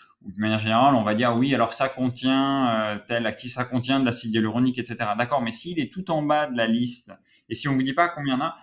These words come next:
est-ce que vraiment il va être efficace ? La plupart du temps, non. Donc l'idée, c'était, euh, nous, dans notre, dans notre gamme, d'avoir, euh, à chaque fois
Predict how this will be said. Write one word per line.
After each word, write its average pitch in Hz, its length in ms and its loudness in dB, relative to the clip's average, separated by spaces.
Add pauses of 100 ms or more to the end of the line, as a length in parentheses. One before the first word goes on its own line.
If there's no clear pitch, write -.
(180)
est-ce 139 180 -4
que 160 80 0
vraiment 147 300 2
il 165 100 2
va 131 80 2
être 123 160 -2
efficace ? 135 640 0
La 107 120 -2
plupart 110 340 -2
du 110 140 -4
temps, 143 180 -4
non. 98 280 -2 (100)
Donc 120 180 -2
l'idée, 147 320 -4
c'était, 127 540 -2 (600)
euh, 107 280 -4
nous, 143 320 2
dans 117 240 2
notre, 110 560 0
dans 107 140 -2
notre 104 140 -4
gamme, 139 360 0 (340)
d'avoir, 143 680 2
euh, 107 680 -2 (300)
à 131 80 -2
chaque 202 240 0
fois 165 640 2